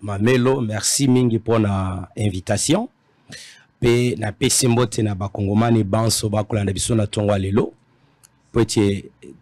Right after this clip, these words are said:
toyali wana po na koéclairer quand même opinion publique par rapport, euh, à ce qui se passe dans notre pays, la gestion de notre pays. Euh,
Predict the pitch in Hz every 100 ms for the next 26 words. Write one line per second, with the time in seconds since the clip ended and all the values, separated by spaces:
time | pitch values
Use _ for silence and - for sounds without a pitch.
0 | _ - 110 107 117 120 120 110 120 107
1 | 95 - 113 - 113 107 110 120 - 107
2 | 110 107 98 - 101 107 107 98 90 123
3 | 175 - - _ - - - - - _
4 | 107 95 98 - 110 98 101 95 95 -
5 | _ _ _ - 110 104 - 127 117 107
6 | - 107 - 113 - 104 107 107 104 -
7 | 104 110 113 101 98 101 - 110 104 98
8 | 98 104 - 90 - 101 226 _ - -
9 | - - - _ - 110 107 104 110